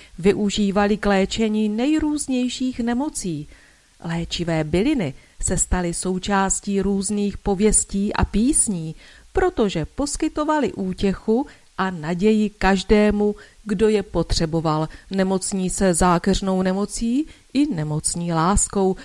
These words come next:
či uřeknutím. Nikoliv bezdůvodně naši předkové říkali,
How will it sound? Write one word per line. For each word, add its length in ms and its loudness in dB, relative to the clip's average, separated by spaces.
či 260 -4
uřeknutím. 960 -4
Nikoliv 600 0
bezdůvodně 880 2
naši 280 -2
předkové 640 2
říkali, 540 2